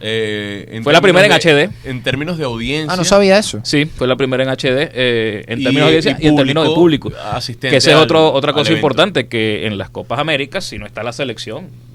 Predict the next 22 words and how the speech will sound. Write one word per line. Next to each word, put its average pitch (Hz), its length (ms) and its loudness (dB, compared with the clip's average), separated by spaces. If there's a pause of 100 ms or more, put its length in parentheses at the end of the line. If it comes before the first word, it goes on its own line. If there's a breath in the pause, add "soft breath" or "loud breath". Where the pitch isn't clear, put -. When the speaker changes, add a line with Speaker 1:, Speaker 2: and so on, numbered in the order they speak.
(160)
Speaker 2:
no. 50 420 -20 (540 loud breath)
Si - 120 -12
juegan 113 200 -2
selecciones 127 480 -4
menores 135 400 0
también 120 340 -4
no, 113 100 -10
no 107 200 -2
va 110 80 2
a - 20 -4
ir 104 60 -6
nadie. 131 160 -4
Aquí 135 520 -4 (120)
todos 113 140 -8
los 147 100 -2
estadios 113 300 -6
era 135 60 -8
un 120 60 -10
tema 120 200 -8
conseguir 120 280 -4
la 104 80 -6
entrada. 98 380 -6